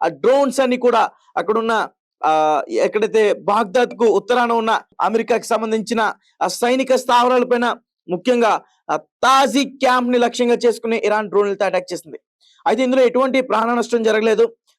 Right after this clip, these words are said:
అయితే ఏఎఫ్పి నివేదిక ప్రకారం ఆ డ్రోన్ సైనిక స్థావరాల్లోని ఆ రాడార్ వ్యవస్థను ఢీకొట్టిందని, సైనిక స్థావరం డిస్ట్రాయ్ అయిందని ఏఎఫ్పి, ఆ, నివేదించింది. బాగ్దాద్ కు ఉత్తరాన ఉన్న క్యాంప్ తాజీ వద్ద ఉన్న ఉపరితలం నుండి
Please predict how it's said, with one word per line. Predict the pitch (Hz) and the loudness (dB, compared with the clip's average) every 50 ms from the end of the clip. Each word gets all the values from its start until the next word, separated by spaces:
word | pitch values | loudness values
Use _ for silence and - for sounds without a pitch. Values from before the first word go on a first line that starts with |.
| - | -2
అయితే | 214 269 - 294 277 | -2 0 2 2 2
ఏఎఫ్పి | 233 196 208 262 294 277 - 254 247 247 - - 269 262 | 2 4 4 4 4 4 2 0 0 -2 -2 -2 0 2
నివేదిక | 240 240 240 254 254 247 233 240 - | 2 4 4 4 2 2 0 -2 -4
ప్రకారం | 220 - 208 220 220 254 254 254 - _ _ _ _ _ _ - | -4 -2 -2 -2 -2 -2 -4 -6 -12 _ _ _ _ _ _ -4
ఆ | 156 175 | -4 -4
డ్రోన్ | 165 147 143 135 160 240 277 302 285 247 | -4 -6 -8 -4 0 2 2 2 2 0
సైనిక | - - 254 254 262 262 - 269 | -2 0 0 0 0 0 0 0
స్థావరాల్లోని | 269 262 254 240 233 240 247 247 254 247 247 247 247 247 - - - _ _ _ _ - | 0 0 2 2 2 4 4 2 2 2 2 2 0 0 -2 -4 -10 _ _ _ _ -4
ఆ | 175 | -2
రాడార్ | 175 170 185 208 247 269 277 285 262 | -2 0 2 2 4 4 4 2 2
వ్యవస్థను | 262 262 254 254 254 247 254 247 | 2 0 0 0 2 0 0 0
ఢీకొట్టిందని, | 214 240 214 214 226 220 226 226 220 226 220 240 240 - - _ _ _ - | 0 0 0 0 0 0 0 -2 -2 0 0 -2 -2 -4 -10 _ _ _ -6
సైనిక | - 226 233 247 254 247 254 | -2 0 0 0 0 0 -2
స్థావరం | 247 254 233 226 226 226 226 214 190 | 0 0 2 2 2 2 0 0 0
డిస్ట్రాయ్ | 185 214 208 - 240 240 - | -2 -2 -2 0 0 2 2
అయిందని | 202 214 214 208 208 208 208 208 - - _ _ _ _ _ _ _ _ _ _ _ _ _ _ - | 2 0 0 0 -2 -2 -2 -2 -4 -6 _ _ _ _ _ _ _ _ _ _ _ _ _ _ -2
ఏఎఫ్పి, | 135 175 208 208 - 185 208 196 175 - - _ _ - - | 0 0 0 0 0 0 2 2 2 0 -6 _ _ -4 -2
ఆ, | 156 165 165 | 0 0 0
నివేదించింది. | 170 185 175 202 196 208 208 202 214 214 202 220 226 220 208 - - _ _ - | 0 0 0 0 2 0 0 0 -2 0 0 0 0 0 -2 -4 -8 _ _ -6
బాగ్దాద్ | 143 175 208 247 240 208 269 269 262 | -2 0 0 0 0 0 0 0 0
కు | 262 262 269 | 0 0 0
ఉత్తరాన | 269 254 226 214 214 254 254 262 254 262 262 | 2 4 2 2 2 2 0 0 2 2 2
ఉన్న | 254 247 254 247 | 2 2 0 -2
క్యాంప్ | 247 247 247 240 247 254 247 254 | 0 0 0 0 0 -2 -2 -2
తాజీ | 247 233 240 214 240 | 0 0 0 2 2
వద్ద | 220 220 175 185 | 2 2 2 0
ఉన్న | 240 240 220 226 240 - - _ _ - _ - - | 0 0 0 -2 -4 -4 -4 _ _ -20 _ -4 -4
ఉపరితలం | 180 202 - 262 262 254 247 247 240 247 240 | -2 0 2 2 2 4 2 2 2 2 0
నుండి | 240 233 233 233 165 | 0 0 0 -2 -2